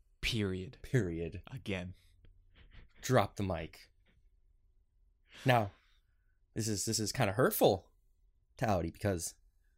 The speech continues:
Speaker 2: they haven't hit three hundred miles.
Speaker 1: No, hit 'em right where it
Speaker 2: Little,
Speaker 1: hurts.
Speaker 2: little bit of shade there.
Speaker 1: Mm.
Speaker 2: A little, little disrespect in their,
Speaker 1: Yeah.
Speaker 2: their faces.
Speaker 1: Mm-hmm.
Speaker 2: Audi U S A clapped back.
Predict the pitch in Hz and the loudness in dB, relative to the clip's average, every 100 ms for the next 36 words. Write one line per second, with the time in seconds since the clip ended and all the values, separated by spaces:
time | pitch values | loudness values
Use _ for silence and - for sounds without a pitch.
0 | _ 107 110 90 90 143 - 95 92 85 | _ -4 -2 -4 -4 -6 -6 -6 -6 -6
1 | 92 90 85 - - 131 110 110 104 - | -4 -4 -6 -12 -14 -10 -6 -4 -6 -6
2 | 117 110 104 110 113 107 113 104 90 87 | -6 -4 -2 -2 -2 -2 0 0 -2 -6
3 | - _ _ _ _ _ _ - - 139 | -14 _ _ _ _ _ _ -12 0 2
4 | 104 82 - 147 233 98 87 85 107 110 | 2 0 0 0 0 -2 -6 -6 -6 -4
5 | 92 104 101 87 143 - 107 - 151 165 | -4 -2 -4 0 0 0 -2 -2 -2 -2
6 | 117 90 82 78 - 98 95 - 95 95 | -2 -2 -4 -10 -10 -10 -10 -12 -12 -8
7 | 123 - 107 - - 113 107 101 - _ | -8 -6 -8 -8 -6 -6 -8 -10 -14 _
8 | _ _ _ _ _ _ _ _ _ _ | _ _ _ _ _ _ _ _ _ _
9 | _ _ - 107 135 117 98 - 95 107 | _ _ -4 2 2 4 0 -2 -4 -2
10 | 85 110 175 127 | -2 -2 -2 -6